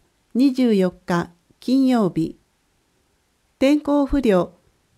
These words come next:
申し込み者少数の場合は中止します。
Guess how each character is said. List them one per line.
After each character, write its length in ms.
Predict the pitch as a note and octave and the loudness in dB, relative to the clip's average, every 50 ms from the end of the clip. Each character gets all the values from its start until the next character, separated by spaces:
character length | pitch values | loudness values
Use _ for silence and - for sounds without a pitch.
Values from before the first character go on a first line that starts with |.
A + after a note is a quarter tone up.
| _ - G#3+ | _ -6 -4
申 180 | A#3 C4+ D4 | -2 0 -2
し 100 | D4 - | -2 -4
込 140 | - C4+ C#4 | -4 -2 0
み 120 | C#4 D4 | 0 0
者 160 | - - G3+ G#3 | 0 -2 -4 -4
少 240 | - B3+ C#4 D4 | -2 -2 -2 -2
数 260 | D4 - - D4 D4 C4 | -2 -2 -2 0 2 2
の 160 | A#3 G3 E3+ | 2 0 0
場 160 | F3+ F#3 G3+ | 0 -2 0
合 180 | A3+ A#3 A3 G#3+ | 0 0 0 0
は 220 | G#3+ G#3 G#3 - - - | -2 -2 -2 -4 -8 -10
中 160 | - A3 A#3 | -6 -4 -4
止 220 | B3+ B3 - B3 G#3+ | -4 -4 -4 -6 -6
し 120 | - A#3 | -4 -2
ま 180 | G#3+ G3+ G#3 G#3 | -2 -2 -2 -4
す。 220 | - - - | -8 -14 -20